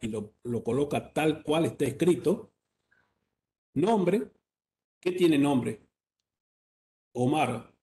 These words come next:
El contenido de la variable nombre es Omar. Por lo tanto, acá le estoy diciendo que me imprima Omar. Y luego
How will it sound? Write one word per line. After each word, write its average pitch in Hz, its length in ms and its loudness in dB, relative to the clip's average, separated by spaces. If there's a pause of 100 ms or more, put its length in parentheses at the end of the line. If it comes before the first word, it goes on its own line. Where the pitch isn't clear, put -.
El 113 380 -6
contenido 139 600 4
de 127 80 2
la 113 100 -2
variable 151 380 0
nombre 180 680 2
es - 320 -6 (600)
Omar. 127 540 -2
Por 110 140 -8
lo 110 140 -8
tanto, 151 520 -2
acá 127 240 -6
le 139 80 -2
estoy 139 140 -4
diciendo 147 400 -2
que 110 120 -6
me 110 80 -6
imprima 151 560 -2
Omar. 120 440 -2 (640)
Y 123 280 -4
luego 143 380 0